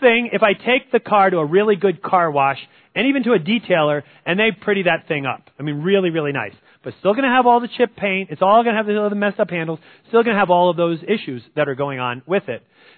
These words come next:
Sometimes I think our view of grace is just that our really filthy car just had a really great bath. And maybe if I really get grace enough, I'll realize just how filthy that car is, and that it'll, it'll kind of, you know, be, be nonetheless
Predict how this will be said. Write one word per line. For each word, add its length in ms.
Sometimes 400
I 40
think 180
our 160
view 220
of 140
grace 380
is 220
just 260
that 280
our 160
really 460
filthy 300
car 580
just 140
had 140
a 100
really 380
great 320
bath. 280
And 120
maybe 180
if 60
I 60
really 360
get 140
grace 240
enough, 220
I'll 80
realize 300
just 160
how 240
filthy 300
that 260
car 460
is, 100
and 140
that 140
it'll, 340
it'll 220
kind 220
of, 80
you 120
know, 100
be, 340
be 220
nonetheless 460